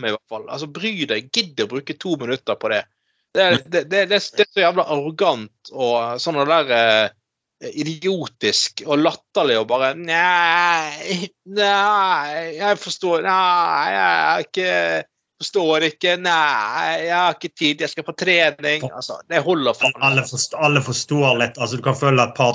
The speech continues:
Speaker 2: debatter også, altså, selv om selvfølgelig et lo-, eh, lokalvalg, så kanskje det er litt, litt vel mye innflytelse fra r-, rikspolitikere, men det er jo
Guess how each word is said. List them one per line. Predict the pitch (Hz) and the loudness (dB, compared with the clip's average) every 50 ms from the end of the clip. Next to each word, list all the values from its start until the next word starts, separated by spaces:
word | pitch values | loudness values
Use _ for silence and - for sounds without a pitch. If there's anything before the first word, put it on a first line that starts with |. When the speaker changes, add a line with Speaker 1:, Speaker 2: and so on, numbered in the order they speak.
| - | 0
Speaker 2:
debatter | 110 110 110 113 - - - _ - 123 | -2 -2 -2 -2 -2 -4 -10 _ -6 -4
også, | 107 104 104 98 98 104 | -2 -2 -4 -2 -4 -4
altså, | 98 - - 113 104 101 98 98 101 101 98 98 95 98 - 131 | -4 -4 -4 -4 -4 -4 -2 -2 -2 -2 -4 -6 -8 -12 -8 -4
selv | - - - 143 135 127 123 | -2 0 2 2 2 2 0
om | 123 131 127 | -2 -4 -4
selvfølgelig | - - 113 127 131 123 123 | -4 -2 0 0 2 2 2
et | 117 - - 123 135 147 147 131 123 | 0 -2 -2 -6 -6 -4 -4 -4 -4
lo-, | 123 123 - - - | -4 -4 -6 -4 -2
eh, | 131 117 113 110 | 0 0 0 0
lokalvalg, | 113 117 113 - - 135 127 120 110 107 107 107 104 98 98 | 0 -2 -2 0 2 2 2 2 0 0 -2 -2 -2 -4 -6
så | 107 | -4
kanskje | 104 120 123 117 - 123 120 | -2 0 0 0 0 -2 0
det | 120 120 117 | 2 2 2
er | 117 113 | 2 2
litt, | 117 110 - _ _ _ _ - - - - - - - - - | 0 -2 -4 _ _ _ _ -20 -20 -20 -20 -20 -20 -20 -8 -2
litt | 135 139 139 139 - | 0 0 0 0 0
vel | 131 135 131 127 123 123 | 0 0 2 2 0 0
mye | 123 120 120 | -2 -2 -2
innflytelse | 143 120 107 - - 123 120 120 - 123 107 - - - | -4 -4 -4 -2 0 0 0 -2 -4 -8 -8 -8 -8 -4
fra | - 131 123 120 117 110 110 107 107 110 110 107 | 0 2 2 4 4 2 2 0 0 -2 -2 -4
r-, | 104 117 120 127 123 117 117 117 113 | -6 -8 -10 -10 -12 -14 -4 0 0
rikspolitikere, | 120 117 - - - - 120 107 104 101 - - 110 - - 107 | 0 0 -2 -8 -8 -6 -6 -4 -4 -6 -6 -6 -6 -4 -4 -4
men | 107 110 120 | -2 0 0
det | 151 151 | 0 0
er | |
jo | 127 | 0